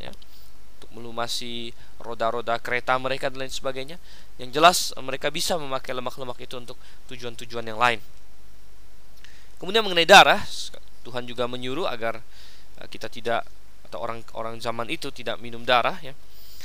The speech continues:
Mengapa? Ya, darah tentu saja dipakai Tuhan untuk melambangkan,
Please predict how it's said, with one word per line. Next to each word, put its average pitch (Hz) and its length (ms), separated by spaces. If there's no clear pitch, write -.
Mengapa? 131 480
Ya, 113 240
darah 120 400
tentu 117 240
saja 117 160
dipakai 117 400
Tuhan 135 240
untuk 120 160
melambangkan, 123 720